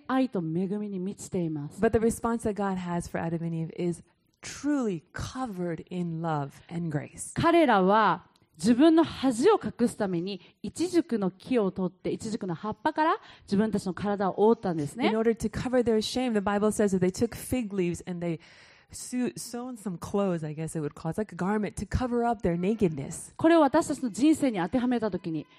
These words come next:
Speaker 2: And when we apply this to our lives,
Speaker 1: 私たちに人生の中に恥が起きる時に、
Speaker 2: when we do something regretful, when we feel shame,
Speaker 1: 一時的な何かで必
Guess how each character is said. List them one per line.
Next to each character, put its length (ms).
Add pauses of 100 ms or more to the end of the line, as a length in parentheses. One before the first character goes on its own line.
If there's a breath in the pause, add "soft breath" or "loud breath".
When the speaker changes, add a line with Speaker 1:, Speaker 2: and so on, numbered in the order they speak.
Speaker 2:
And 160
when 120
we 140
apply 320
this 180 (100)
to 40
our 180
lives, 540
Speaker 1:
私 300
た 100
ち 120
に 140
人 280
生 140
の 60
中 160
に 80
恥 420
が 200
起 40
き 140
る 100
時 260
に、 100
Speaker 2:
when 240
we 120
do 120
something 420
regretful, 500
when 280
we 160
feel 240
shame, 580 (120)
Speaker 1:
一 260
時 160
的 240
な 120
何 480
か 140
で 180
必 120